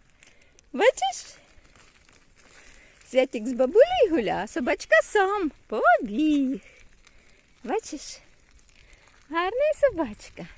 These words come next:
Гарний. Маленький. Да? Да, зайчко? Поїхали. І ми погуляємо.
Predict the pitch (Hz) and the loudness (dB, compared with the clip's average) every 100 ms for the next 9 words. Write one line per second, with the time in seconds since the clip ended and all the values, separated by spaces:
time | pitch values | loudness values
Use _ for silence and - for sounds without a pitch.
0 | - _ - - - - - - - - | -20 _ -20 -20 -20 -20 -20 -20 -20 -18
1 | 185 170 180 180 247 294 269 220 185 185 | -14 -12 -12 -10 -10 -8 -8 -8 -10 -16
2 | - _ _ _ - - - - - - | -20 _ _ _ -20 -20 -20 -20 -20 -20
3 | - - - - - 269 427 403 381 427 | -20 -20 -20 -20 -10 -4 -2 0 -2 -4
4 | 453 415 339 285 254 262 254 - - _ | -6 -4 -6 -6 -6 -6 -8 -18 -20 _
5 | - - - - - _ _ - - - | -20 -20 -20 -20 -20 _ _ -20 -20 -20
6 | _ 302 392 453 453 - - - - - | _ -10 -6 -6 -8 -14 -20 -20 -20 -16
7 | - - - - - - - - - - | -16 -14 -18 -18 -18 -16 -18 -14 -14 -14
8 | - - - 370 494 349 285 180 - 104 | -18 -20 -8 0 2 2 -2 -4 -10 -12
9 | 104 - - - - - - - - - | -14 -14 -18 -18 -20 -20 -20 -16 -12 -8
10 | - - - - - - - - - - | -6 -6 -6 -10 -10 -12 -12 -16 -20 -20
11 | - - 640 587 359 202 220 254 233 214 | -16 -8 0 2 2 -2 -6 -6 -6 -8
12 | - 196 202 196 220 - - - - - | -8 -6 -6 -8 -10 -16 -16 -16 -16 -14
13 | - - - - - 539 403 208 202 202 | -14 -14 -16 -20 -10 -4 -4 -4 -6 -6
14 | 202 214 202 180 185 208 214 | -6 -6 -6 -6 -6 -6 -8